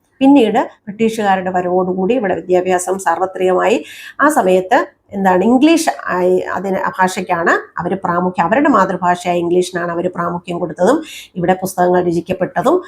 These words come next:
ആ, അറിവുകൾ പകർന്ന് കൊടുക്കപ്പെട്ടതും ഒക്കെ ആ ഭാഷയിലാണ്, അല്ലെ? അങ്ങനെയാണ് മലയാളം പിന്നിലേക്ക് മാറ്റപ്പെട്ടത്. അപ്പോൾ എന്ത് ചെയ്യണം ഇനി? അത് സ്വന്തം വിയർപ്പ് കൊണ്ട് ഇവിടെ പുതിയ പുതിയ പുസ്തകങ്ങളും,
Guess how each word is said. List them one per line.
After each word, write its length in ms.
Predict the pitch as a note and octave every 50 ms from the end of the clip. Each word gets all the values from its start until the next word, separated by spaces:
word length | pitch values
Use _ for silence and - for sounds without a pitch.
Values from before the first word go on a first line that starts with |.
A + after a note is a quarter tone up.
| - - _ _ - D3
ആ, 140 | E3+ E3+ -
അറിവുകൾ 380 | F3 F#3 F#3 F#3 F#3 F#3+ F#3+ F#3 F#3
പകർന്ന് 540 | F3 F3+ F3+ F3+ F#3 F#3 F3+ F3+ F#3 F3+ -
കൊടുക്കപ്പെട്ടതും 640 | F3 E3+ E3+ - F3 - F#3+ F#3 - G#3 G#3 B3 C4
ഒക്കെ 240 | C4 C4 D#4 C#4+ - G#3+
ആ 80 | G#3
ഭാഷയിലാണ്, 680 | G3+ F#3+ E3+ E3+ - - F#3+ F#3+ F3+ E3+ D#3 D3 D#3+ -
അല്ലെ? 260 | - - - C4 F3
അങ്ങനെയാണ് 760 | D#3 F3 F3+ F#3+ A3+ A#3+ A#3 A3+ A3+ B3+ D#4+ G4+ D#4+ - F3+
മലയാളം 540 | F3 F#3 F#3 F#3 F#3+ F#3+ G3+ A3 D4 F4+ - - -
പിന്നിലേക്ക് 580 | G3+ G3 F#3+ F#3 F#3+ F#3+ G3 G#3 G3+ G3+ -
മാറ്റപ്പെട്ടത്. 640 | F4 E4 D4 B3 B3 B3 G#3 - G3 F#3 - F3 G#3 - - - - - - - - - - A3
അപ്പോൾ 320 | G#3+ A#3 A3+ B3 D#4 D#4 -
എന്ത് 220 | G#3+ G#3+ A3+ B3 C4+
ചെയ്യണം 460 | C4+ C4 A#3 G#3 G#3 G3+ G#3 G3+ G3
ഇനി? 400 | G3 G3+ G#3+ G#3 F3+ D#3 - - _ _ -
അത് 320 | F3 E3 F3+ G3 C#4 F4+ G4 -
സ്വന്തം 460 | - - - F3 F3 F3+ G#3 A3+ A3
വിയർപ്പ് 380 | G3 F#3+ F#3 F#3+ F#3+ G3 - G#3+
കൊണ്ട് 420 | G3 G3 G3+ G#3 G3+ F#3+ - - -
ഇവിടെ 380 | D#3+ D#3+ E3 G#3+ C4+ F#4 - - _ -
പുതിയ 240 | D#3+ E3 F3+ F#3
പുതിയ 260 | F#3 F#3 F3+ E3+ F#3+ F#3+
പുസ്തകങ്ങളും, 680 | F#3+ F3+ - - F3+ F3+ F3+ F#3 F#3+ F#3 F3+ F3 -